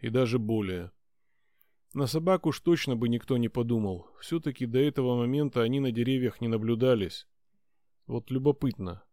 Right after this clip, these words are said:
они умели по ним лазать ещё до того, как обрели разумность,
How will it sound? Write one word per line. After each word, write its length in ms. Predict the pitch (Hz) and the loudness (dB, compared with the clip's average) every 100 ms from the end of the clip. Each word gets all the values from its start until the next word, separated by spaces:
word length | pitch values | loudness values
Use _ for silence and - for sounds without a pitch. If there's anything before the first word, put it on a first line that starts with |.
| _ _ _ _ _ | _ _ _ _ _
они 240 | 117 120 | -4 0
умели 400 | 127 135 165 160 | 0 2 2 2
по 140 | 139 120 | 0 0
ним 200 | 120 120 | 0 0
лазать 400 | 123 117 113 - | 2 0 -2 -6
ещё 240 | 104 127 | -6 -6
до 220 | 120 170 | 0 0
того, 280 | - 120 107 | 2 0 0
как 200 | - 98 | -2 -6
обрели 360 | 107 117 120 117 | -4 0 0 2
разумность, 760 | 113 104 117 104 87 - - | 2 0 -2 -2 -6 -10 -20